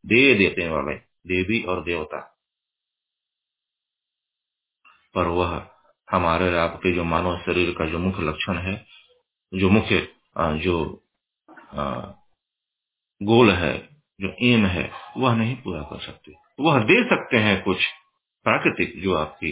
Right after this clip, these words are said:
इच्छा है, लेकिन सदगुरु सत्ता क्या है?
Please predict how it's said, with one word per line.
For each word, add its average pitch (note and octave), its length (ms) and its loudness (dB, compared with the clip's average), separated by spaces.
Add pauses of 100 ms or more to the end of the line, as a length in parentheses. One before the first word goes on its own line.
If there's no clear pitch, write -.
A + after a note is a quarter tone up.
(320)
इच्छा F#2+ 320 -4
है, B1+ 200 -10 (1500)
लेकिन F2+ 380 -6
सदगुरु F#2+ 420 -4
सत्ता - 360 -8
क्या F#2+ 240 -2
है? A#2+ 180 -2